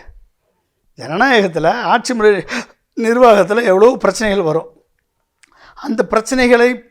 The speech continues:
ஏற்படக்கூடிய பாதிப்பு யாருக்கெல்லாம் ஏற்படுதோ, அவர்கள் தங்கள் குரலை உயர்த்துகிறார்கள். அதை முதலமைச்சர் செவிசாய்க்கக்கூடிய முதலமைச்சராக இந்த முதலமைச்சர் திரு மு க ஸ்டாலின் இருக்கிறார்.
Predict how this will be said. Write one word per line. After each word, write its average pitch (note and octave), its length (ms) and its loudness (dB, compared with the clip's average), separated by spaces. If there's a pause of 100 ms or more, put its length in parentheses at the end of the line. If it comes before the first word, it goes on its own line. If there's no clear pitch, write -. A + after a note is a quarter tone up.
ஏற்படக்கூடிய G3+ 680 -2
பாதிப்பு G#3+ 460 0
யாருக்கெல்லாம் G#3 520 2
ஏற்படுதோ, F#3 520 -2 (280)
அவர்கள் G#3+ 440 2
தங்கள் G3 300 -6
குரலை G#3+ 580 2 (300)
உயர்த்துகிறார்கள். E3+ 720 0 (260)
அதை A#3+ 480 4
முதலமைச்சர் B3+ 600 6
செவிசாய்க்கக்கூடிய A#3+ 760 2
முதலமைச்சராக G#3+ 580 2
இந்த G#3 300 0
முதலமைச்சர் G3 500 -2
திரு F#3+ 140 -10
மு F3+ 140 -8
க F3+ 160 -2
ஸ்டாலின் E3 360 -4
இருக்கிறார். C#3+ 420 -10